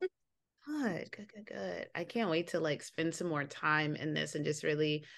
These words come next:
Speaker 2: reflecting on all these things, because if I'm going to lead, be a lighthouse, shift the paradigm, create my own lane, and show other people how to do the same,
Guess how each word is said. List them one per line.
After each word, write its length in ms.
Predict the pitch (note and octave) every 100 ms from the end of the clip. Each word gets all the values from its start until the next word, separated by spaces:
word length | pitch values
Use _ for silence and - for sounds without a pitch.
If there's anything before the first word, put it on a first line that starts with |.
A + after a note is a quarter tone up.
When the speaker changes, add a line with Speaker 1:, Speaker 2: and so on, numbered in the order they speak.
| - -
Speaker 2:
reflecting 640 | D#3+ F3 - D3+ D3+ D#3+ D3+
on 160 | C#3+
all 160 | D3 D#3
these 240 | D#3 D3+
things, 400 | - D#3 D3+ D#3+
because 560 | - D#3 F3 D#3 D3+ D3+ - - - -
if 160 | G3
I'm 140 | G3+ G3+
going 360 | A3 A#3+ B3+ B3
to 580 | - D#3 G2 C2+ F3 - _ _ _ _ _ _ _ _ _ _ _ _ _ _ _ _ -
lead, 600 | F#3 F#3 E3+ D3+ D3 D#3+
be 120 | - G3
a 60 |
lighthouse, 840 | F#3+ D#3+ D3+ D#3+ C#3 D3 D#3+ - -
shift 320 | - G#3+ G#3+
the 80 | A3
paradigm, 720 | A3 D#3+ D3 D3 C#3+ D3 D3+ - _ -
create 240 | F#3 F3+
my 160 | G3 G3+
own 180 | G#3 G3
lane, 240 | D3 D3
and 100 | D3+
show 180 | D#3 E3
other 160 | E3 E3
people 300 | F3 D#3 D#3+
how 140 | D3+
to 100 | D#3
do 140 | D#3 D3
the 80 |
same, 540 | D3+ F3 F3 D#3 C3+